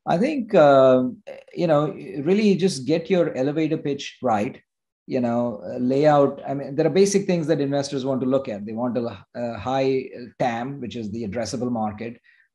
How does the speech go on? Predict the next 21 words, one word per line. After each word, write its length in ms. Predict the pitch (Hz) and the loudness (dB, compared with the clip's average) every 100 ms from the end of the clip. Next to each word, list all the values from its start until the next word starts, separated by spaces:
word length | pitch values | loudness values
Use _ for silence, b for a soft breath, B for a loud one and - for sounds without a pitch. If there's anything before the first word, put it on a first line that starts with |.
| - | -10
They 120 | 110 | -6
want 400 | 113 117 117 113 | -4 -4 -4 -6
a 100 | 113 | -8
high 220 | 101 123 | -4 -4
growth 440 | 120 123 127 123 - | -2 2 2 2 -4
opportunity. 840 | 117 104 98 113 104 101 110 110 _ _ _ | -8 -8 -6 -6 -4 -6 -8 -12 _ _ _
They 160 | 107 110 | -10 -6
want 460 | 113 120 120 120 - | -4 -2 -4 -6 -6
to 60 | |
know 280 | 120 127 127 | -2 0 0
that 160 | 120 101 | 0 -2
the 60 | - | -6
team 440 | - 135 135 123 | -4 -4 -2 -4
is, 380 | 117 110 98 98 | -6 -8 -10 -10
is 260 | 110 104 - | -10 -10 -8
capable 600 | 135 113 107 107 113 117 | -8 -6 -6 -6 -6 -4
and 120 | 110 | -6
is 120 | 101 | -6
passionate 480 | - 113 - 123 110 | -8 -8 -8 -8 -6
about 340 | 98 98 101 | -6 -6 -8
it. 200 | 101 117 | -10 -12